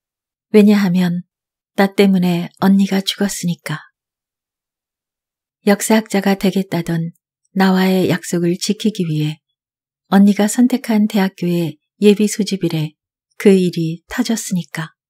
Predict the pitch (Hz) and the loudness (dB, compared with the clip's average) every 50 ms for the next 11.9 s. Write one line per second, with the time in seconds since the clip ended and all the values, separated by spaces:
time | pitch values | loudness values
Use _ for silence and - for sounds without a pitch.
0 | _ _ _ _ _ _ _ _ _ _ _ _ _ _ _ _ _ _ _ _ | _ _ _ _ _ _ _ _ _ _ _ _ _ _ _ _ _ _ _ _
1 | _ _ _ _ _ _ _ _ _ _ _ _ _ _ _ _ - 220 208 214 | _ _ _ _ _ _ _ _ _ _ _ _ _ _ _ _ 2 4 6 6
2 | 214 208 226 226 220 - - 202 196 - - 208 196 196 190 190 _ - 185 180 | 6 4 4 2 0 0 -2 -4 -4 -2 0 0 2 2 0 -2 _ -4 -4 -4
3 | 185 - - 202 185 185 175 170 165 - _ - 165 160 160 156 160 - _ _ | -4 0 0 0 2 2 0 -2 -4 -6 _ -6 -6 -6 -6 -8 -12 -14 _ _
4 | - - 196 190 208 202 196 - 202 180 175 - - 170 160 170 170 170 - - | -4 -4 -2 0 2 0 0 0 -2 -4 -4 -2 -4 -4 -4 -2 -4 -4 0 2
5 | 233 226 - 226 - 185 - - - 165 156 156 160 170 190 - _ _ _ _ | 2 2 2 -2 -8 -8 -8 -6 -6 -6 -4 -4 -4 -6 -8 -10 _ _ _ _
6 | _ _ _ _ _ _ _ _ _ _ _ _ - - 202 202 196 185 180 170 | _ _ _ _ _ _ _ _ _ _ _ _ 0 2 2 4 4 2 0 0
7 | 175 170 170 156 165 _ _ _ _ - 180 185 - - 208 - - 202 196 196 | -2 -4 -4 -6 -8 _ _ _ _ -6 -4 -4 -2 -4 -4 -4 -2 -6 -6 -6
8 | - - - 190 185 185 196 - 196 185 170 156 _ _ - 147 147 - _ _ | -8 -4 -2 0 2 2 0 0 0 -2 -4 -4 _ _ -12 -12 -12 -12 _ _
9 | _ _ _ _ _ _ _ _ _ _ _ _ _ _ _ _ _ _ _ _ | _ _ _ _ _ _ _ _ _ _ _ _ _ _ _ _ _ _ _ _
10 | _ _ _ _ _ _ _ _ _ _ _ _ _ _ _ _ _ _ _ _ | _ _ _ _ _ _ _ _ _ _ _ _ _ _ _ _ _ _ _ _
11 | _ _ - - - 220 220 220 - 226 208 196 185 190 190 185 190 | _ _ 0 4 6 6 6 6 4 4 4 4 4 4 2 2 0